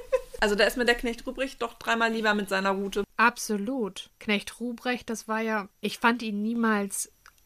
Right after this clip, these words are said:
Speaker 2: angsteinflößend in der Form.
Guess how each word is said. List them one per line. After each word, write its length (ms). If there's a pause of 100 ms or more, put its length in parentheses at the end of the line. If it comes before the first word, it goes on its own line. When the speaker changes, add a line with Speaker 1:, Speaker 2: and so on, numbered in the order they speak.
Speaker 2:
angsteinflößend 1400
in 140
der 200
Form. 480